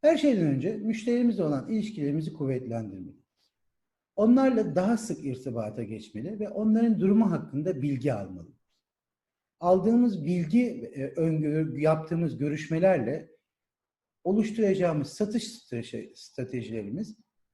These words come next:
bize yeni dönem hedeflerimizi verecektir. Aldığımız bilgileri, oluşturduğumuz yeni hedefleri geçtiğimiz yılın aynı dönemi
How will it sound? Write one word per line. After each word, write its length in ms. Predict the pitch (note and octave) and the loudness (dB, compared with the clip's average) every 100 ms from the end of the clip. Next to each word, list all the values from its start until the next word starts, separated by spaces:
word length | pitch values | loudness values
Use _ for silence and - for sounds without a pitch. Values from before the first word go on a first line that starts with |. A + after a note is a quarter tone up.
| _ | _
bize 560 | D3 G#3+ A3 A#3+ A#3+ - - _ _ | -4 -2 2 2 2 -6 -16 _ _
yeni 400 | C#3+ F3+ A3+ A#3+ | -2 2 4 4
dönem 420 | F3 F3+ F#3+ F#3+ - | 2 0 0 -4 -6
hedeflerimizi 1000 | D#3+ D#3+ D#3 D3 C3+ C3+ B2+ C#3 C3+ - | -2 -2 -2 -2 0 -2 -2 -4 -4 -10
verecektir. 800 | G#2+ G2+ F2+ E2 _ _ _ _ _ _ _ _ _ _ _ _ _ _ _ _ _ _ _ _ _ _ _ _ | -10 -10 -12 -18 _ _ _ _ _ _ _ _ _ _ _ _ _ _ _ _ _ _ _ _ _ _ _ _
Aldığımız 600 | E3 F3 G3 A3+ C4 A3+ | 4 6 6 6 6 6
bilgileri, 640 | F#3+ C#3+ A#2+ G#2+ G#2 G3 B3 | 2 0 -2 -6 -4 -4 -4
oluşturduğumuz 1160 | D#3+ D#3+ D#3+ - D#3+ D3+ F#3 F#3 F#3 - - _ _ | -4 -4 -4 -4 -2 0 0 0 -4 -10 -20 _ _
yeni 360 | A2+ C#3+ G#3+ F#3 | -6 2 4 4
hedefleri 640 | C3+ G#2 G#2 - F3+ E3 | 2 -4 -8 -12 -10 -6
geçtiğimiz 640 | E3+ F3 - G#3+ A3+ F#3 | -4 -4 -6 -2 -2 0
yılın 320 | D#3 C3 - - | -2 -2 -6 -4
aynı 400 | G#3+ A#3 G3+ B2 | 2 2 2 0
dönemi 500 | B2 G2+ G#2 F#3 | -4 -6 -8 -10